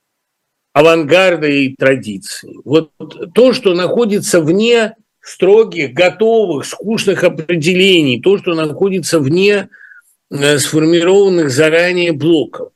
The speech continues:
Вот это увлекательно. И в этом смысле Павловский и Гефтер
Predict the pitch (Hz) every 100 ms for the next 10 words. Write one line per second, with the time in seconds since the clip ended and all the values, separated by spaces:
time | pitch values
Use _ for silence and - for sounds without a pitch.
0 | - 147 - 254 269 262 190 185 170 127
1 | - - 90 90 101 127 127 175 185 156
2 | 170 180 151 151 - 151 160 254 214 -
3 | 147 135 156 196 175 - 131